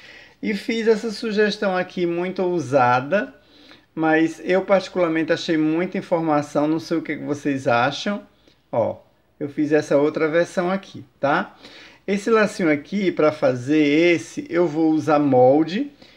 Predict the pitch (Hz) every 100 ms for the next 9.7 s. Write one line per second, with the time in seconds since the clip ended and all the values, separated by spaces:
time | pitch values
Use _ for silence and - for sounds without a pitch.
0 | _ 160 147 165 160 160 160 151 160 -
1 | 170 196 220 196 190 180 190 185 190 208
2 | 214 - 131 107 - - _ _ - _
3 | - 170 - 165 - 151 147 127 110 175
4 | 110 131 147 170 208 - _ _ _ _
5 | 165 180 185 170 156 147 143 139 123 123
6 | 117 127 156 - - 233 - _ _ _
7 | - 170 180 185 185 147 - 165 175 196
8 | - 233 247 - 156 135 139 151 - -
9 | 165 139 101 95 95 -